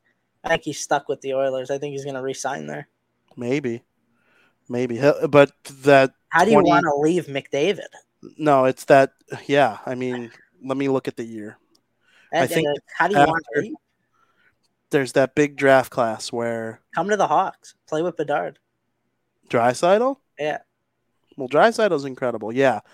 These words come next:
Speaker 2: He's got two. So at the two thousand twenty-five summer, as of right now, the, you know, this free agent class sucked. Bertuzzi might have legitimately, or, or Domi.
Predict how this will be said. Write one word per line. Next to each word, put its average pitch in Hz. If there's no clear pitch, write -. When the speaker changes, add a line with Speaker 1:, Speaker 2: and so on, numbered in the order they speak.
Speaker 2:
He's 147
got 147
two. 180
So 160
at 170
the 160
two 208
thousand 220
twenty-five 170
summer, 170
as 185
of 196
right 190
now, 143
the, 135
you 175
know, 151
this 185
free 165
agent 131
class 113
sucked. -
Bertuzzi 185
might 151
have 147
legitimately, 135
or, 135
or 135
Domi. 139